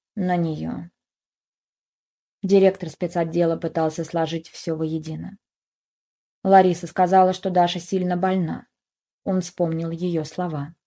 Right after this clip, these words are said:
"В общем, Рома, хочу тебя расстроить.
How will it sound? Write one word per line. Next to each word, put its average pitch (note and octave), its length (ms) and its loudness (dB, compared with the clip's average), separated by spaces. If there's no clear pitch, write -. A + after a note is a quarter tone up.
"В F3 160 2
общем, E3+ 360 2
Рома, F#3+ 380 4
хочу F3+ 360 0
тебя E3 280 -2
расстроить. D#3+ 760 -4